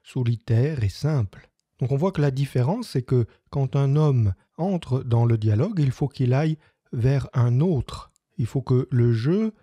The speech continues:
se tienne face à un tu, alors que Dieu trouve dans sa propre vie celui à qui il peut dire tu. L'homme a besoin d'un autre homme pour vivre la communion,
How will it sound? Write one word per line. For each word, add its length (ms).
se 120
tienne 420
face 460
à 120
un 180
tu, 340
alors 260
que 80
Dieu 300
trouve 420
dans 240
sa 240
propre 560
vie 340
celui 500
à 80
qui 260
il 140
peut 200
dire 380
tu. 260
L'homme 340
a 80
besoin 380
d'un 200
autre 300
homme 360
pour 240
vivre 380
la 100
communion, 580